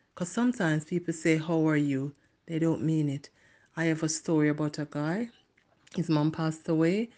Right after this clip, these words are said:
He went to bury her in Italy and was sitting in his office. His chair, the back of his chair was turned to the door. His manager opened his door and said to him, "Hello, Mister T, how are you?"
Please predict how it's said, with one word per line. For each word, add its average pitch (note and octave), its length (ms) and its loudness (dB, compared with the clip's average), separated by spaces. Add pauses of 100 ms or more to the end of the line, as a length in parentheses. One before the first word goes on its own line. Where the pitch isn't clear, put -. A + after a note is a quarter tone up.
(220)
He D3+ 80 -6
went D#3 240 0
to D#3 100 -2
bury D3+ 320 2
her D3+ 180 0
in D3+ 140 0
Italy F3 420 -2
and D3+ 160 0
was D3+ 140 -4
sitting D#3+ 340 -6
in D3 120 0
his D3 180 -4
office. C3+ 500 -8 (400)
His A3 400 -2
chair, D#3 560 2
the D3+ 100 -8
back G3 280 -6
of F#3+ 140 -8
his F#3+ 220 -2
chair D#3 240 4
was D#3 260 2
turned D#3 360 -2
to - 80 -2
the D3+ 140 0
door. C3+ 400 -2 (420)
His F#3 220 -4
manager E3+ 500 2
opened G#3 420 0
his F#3+ 380 -6
door C#3+ 400 -4 (560)
and E3 160 -2
said D#3+ 400 0
to E3+ 140 -4
him, D3+ 280 -2 (200)
"Hello, A#3+ 240 0
Mister F3+ 360 0
T, F#3 460 -2 (600)
how G#3+ 180 -2
are G3+ 100 0
you?" D#3+ 480 4